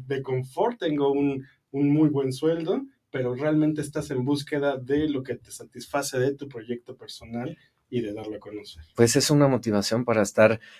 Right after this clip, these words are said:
Speaker 2: vivo y estar empujando en esta carrera personal. Eh, yo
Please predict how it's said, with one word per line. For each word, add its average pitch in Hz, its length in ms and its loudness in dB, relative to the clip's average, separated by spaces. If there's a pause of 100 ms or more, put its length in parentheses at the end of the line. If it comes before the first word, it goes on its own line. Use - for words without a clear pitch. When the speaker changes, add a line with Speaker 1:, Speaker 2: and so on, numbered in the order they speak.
(140)
Speaker 2:
vivo 120 360 6
y 117 220 6
estar 110 240 4
empujando 113 560 0
en 104 140 4
esta 104 240 -2
carrera 107 340 2
personal. 104 480 2 (520)
Eh, 113 300 6
yo 127 340 8